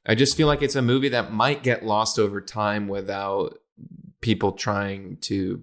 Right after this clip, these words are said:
preserve it. Uh, it makes me happy that they're still re-releasing it, that there's a f-, four K version of it that ju-, just came out.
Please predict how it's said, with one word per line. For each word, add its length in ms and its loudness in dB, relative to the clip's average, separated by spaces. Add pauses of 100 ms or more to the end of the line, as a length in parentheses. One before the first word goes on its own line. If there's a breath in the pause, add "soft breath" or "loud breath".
preserve 400 2
it. 240 -2 (540 loud breath)
Uh, 180 6
it 40 0
makes 200 6
me 120 4
happy 380 4
that 160 0
they're 100 -2
still 380 2
re-releasing 760 0
it, 160 -6
that 160 -4
there's 180 -2
a 60 -8
f-, 160 -8 (100)
four 360 4
K 180 0
version 380 -4
of 120 -6
it 120 0
that 160 -2
ju-, 180 -4 (180)
just 240 0
came 220 -2
out. 260 -2